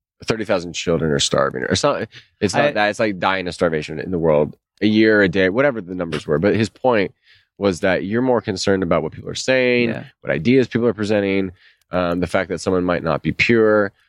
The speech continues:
Speaker 1: or someone might say a four-letter word that you deem offensive, offensive, which is always self-referential, and
Speaker 2: Mm-hmm.
Speaker 1: then the fact that people are starving. Like, our, our focus, we need to shift our focus.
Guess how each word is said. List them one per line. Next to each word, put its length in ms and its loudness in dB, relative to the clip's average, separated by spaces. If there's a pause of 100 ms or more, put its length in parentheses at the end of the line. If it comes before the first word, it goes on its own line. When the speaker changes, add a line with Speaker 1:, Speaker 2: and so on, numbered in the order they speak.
(120)
Speaker 1:
or 240 0
someone 280 -2
might 220 -4
say 380 0
a 100 -4
four-letter 460 0
word 220 0
that 140 0
you 160 4
deem 240 0
offensive, 460 -4 (260)
offensive, 720 -4 (440)
which 200 -2
is 180 -2
always 320 -2
self-referential, 800 -2 (580)
and 500 -2
Speaker 2:
Mm-hmm. 80 -10
Speaker 1:
then 200 0
the 60 -8
fact 360 -2
that 260 0
people 200 -2
are 100 0
starving. 400 -6 (580)
Like, 260 2
our, 200 2
our 120 2
focus, 500 0
we 180 4
need 200 4
to 60 2
shift 240 0
our 120 2
focus. 520 -4